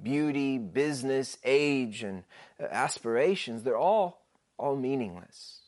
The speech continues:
All the pursuits, lush and seductive, they swirl around us like smoke, promising everything but delivering nothing.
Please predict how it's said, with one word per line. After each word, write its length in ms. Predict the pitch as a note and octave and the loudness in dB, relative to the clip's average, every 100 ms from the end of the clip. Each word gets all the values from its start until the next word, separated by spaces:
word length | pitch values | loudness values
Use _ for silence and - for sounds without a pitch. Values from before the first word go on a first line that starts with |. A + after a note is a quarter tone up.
| _ _ _ _ _ | _ _ _ _ _
All 180 | A2 B2 | 2 2
the 60 | B2 | 2
pursuits, 680 | A#2+ G#2+ - C3 B2 - | -6 -8 -2 0 0 -2
lush 380 | G#2+ C3 A#2+ - | 2 4 4 -2
and 120 | A2+ | -8
seductive, 600 | - A2 B2 C3 - A2 | -8 -2 -2 -2 -4 -2
they 160 | A#2+ A2+ - - | -2 -4 -14 -20
swirl 580 | - - C3 D#3+ G#3 F#3+ | -12 -8 -2 2 4 4
around 500 | C3 A#2 B2+ D3+ C3+ | 4 4 4 4 0
us 280 | G#2 G2+ - | -4 -6 -2
like 260 | G#2+ G2 | 0 -2
smoke, 720 | - - C3+ C3+ G#2+ - - - - - | -6 -10 0 2 2 -2 -12 -20 -20 0
promising 520 | C#3 C#3+ C3 A#2+ A2+ | 2 4 2 -2 -2
everything 480 | A2 A#2+ A#2+ G#2 F#2+ | -2 -2 -6 -8 -8
but 140 | F2 | -10
delivering 460 | G#2 A#2 A#2+ A2 F#2 | -8 -6 -4 -6 -8
nothing. 480 | F#2+ - A2+ G#2 | -12 -12 -14 -14